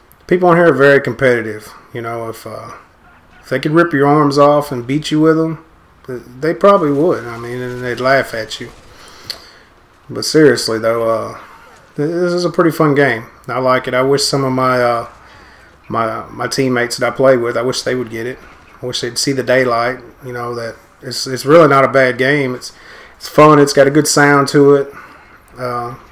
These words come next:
the video, I mean, the colors and everything, they just, uh, they, they tend to reach out and grab you. Uh, I mean, yeah, of course they could have done, they could have done more work, but for the price of it,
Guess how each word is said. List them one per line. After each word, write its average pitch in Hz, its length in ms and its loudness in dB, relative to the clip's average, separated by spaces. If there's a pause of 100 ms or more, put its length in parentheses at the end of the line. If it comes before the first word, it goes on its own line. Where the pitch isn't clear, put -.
the 123 60 -8
video, 127 540 4
I 123 100 0
mean, 127 180 -4
the 117 80 -4
colors 127 400 0
and 117 80 -8
everything, 117 480 -8
they 113 100 -10
just, 113 360 -10
uh, 113 320 -8 (1000)
they, 131 220 0
they 131 160 -2
tend 170 220 2
to 143 60 4
reach 139 240 2
out 139 180 6
and 123 80 -4
grab 127 340 4
you. 123 180 -8 (1160)
Uh, 113 440 -8 (400)
I - 60 -16
mean, 147 240 -4
yeah, 160 180 6
of 156 140 2
course 151 320 6
they 131 100 4
could 135 140 2
have 123 100 0
done, 123 420 0 (100)
they 135 100 -4
could 165 100 -2
have 127 100 2
done 123 180 -2
more 113 200 -6
work, 113 320 -10
but 139 120 -10
for 156 100 -4
the 147 80 -2
price 156 460 2
of 151 180 2
it, 143 140 -2